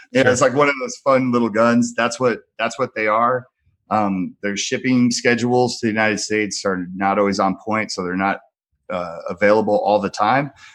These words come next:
Speaker 1: But when they do ship, we, everyone's right out the door. So, uh, that's what Comanche is.
Speaker 2: Cool.
Speaker 1: And I think the last one you're gonna talk about is
Speaker 2: Yeah, you, you, you're sporting the hat there, brother. Avidity.
Speaker 1: <laughs> Yes.
Speaker 2: So tell us
Speaker 1: Avidity
Speaker 2: about
Speaker 1: Arm.
Speaker 2: that.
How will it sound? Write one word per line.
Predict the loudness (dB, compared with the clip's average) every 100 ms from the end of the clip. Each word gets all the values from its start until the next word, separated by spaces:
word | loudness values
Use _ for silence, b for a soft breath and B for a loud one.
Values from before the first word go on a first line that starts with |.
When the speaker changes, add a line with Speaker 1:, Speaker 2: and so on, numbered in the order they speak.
| B
Speaker 1:
But | 0 2
when | 4 4 2 0 -4 _ -20 -14 -6
they | -4 -2
do | 0 0
ship, | 2 2 2 -4
we, | -6 -6 -6
everyone's | -2 0 0 0 0
right | 0 2
out | 0
the | 0
door. | 2 4 2 -2
So, | -12 -4 -2 -2 -6 _ -10
uh, | -8 -8 -12
that's | -12 -4
what | -4 -4 _
Comanche | -6 -4 -4 -4 -4
is. | -4 -6 -14 _ -6
Speaker 2:
Cool. | -4 -4 -8 _
Speaker 1:
And | -10
I | -10 _
think | -10 -6
the |
last | 0 4 2 0 -4
one | 0 0
you're | 0
gonna | -2
talk | -4 -6 -4
about | -4 -2 -4
is | -4 2
Speaker 2:
Yeah, | 4 4
you, | 0 -8 -12 -12 -10
you, | -10 -12 -10
you're | -8
sporting | -2 -2 0
the | 0
hat | 2 0
there, | -2 -2
brother. | 0 0 -4 -8
Avidity. | 0 2 4 2 0
Speaker 1:
<laughs> | -4 -10 -8 -10 -12 -14 -14 -16 B B B -2
Yes. | 0 0 -2 -8 -10
Speaker 2:
So | -2
tell | 2
us | 4
Speaker 1:
Avidity | 4
Speaker 2:
about | 4 2
Speaker 1:
Arm. | -2 -8 _ _ _
Speaker 2:
that. | _